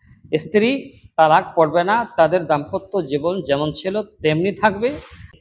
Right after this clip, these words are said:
তাই সকলকে এ বিষয়ে কঠোরভাবে সচেতন থাকা, হওয়া জরুরি।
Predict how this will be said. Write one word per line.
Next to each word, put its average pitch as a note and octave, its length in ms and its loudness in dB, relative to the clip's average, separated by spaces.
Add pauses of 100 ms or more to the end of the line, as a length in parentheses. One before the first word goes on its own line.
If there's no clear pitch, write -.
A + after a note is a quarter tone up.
(360)
তাই C3+ 300 2
সকলকে G3 960 -4
এ D#3 60 -4
বিষয়ে D3+ 640 2 (440)
কঠোরভাবে F3 560 -4
সচেতন C3 540 -8 (100)
থাকা, F3 560 -2 (300)
হওয়া C3+ 360 4 (480)
জরুরি। C3+ 760 -2